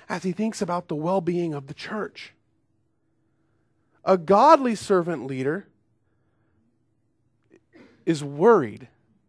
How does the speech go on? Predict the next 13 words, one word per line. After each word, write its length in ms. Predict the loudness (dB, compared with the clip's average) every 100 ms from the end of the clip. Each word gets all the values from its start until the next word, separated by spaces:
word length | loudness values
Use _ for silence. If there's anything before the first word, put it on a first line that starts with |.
| _ _ _ _ _ _ -8
in 100 | -4
a 80 | -2
good 240 | 2 2
sense, 580 | 0 -4 -2 -4 -8 -20 _ _ _ _ _ _ _ _
for 140 | -8 -6
the 100 | -4
well-being 600 | -2 -2 -2 -2 -2 -2
of 100 | -6
the 80 | -12
people 420 | -12 -14 -12 -14
of 120 | -12
God. 420 | -12 -12 -12 -18 _ _ _ _ _ _ _ _ _ _ _ _ _ _ _ _ _ _ _ _ _ _ _ _ _ _ _ _
So, 260 | -16 -16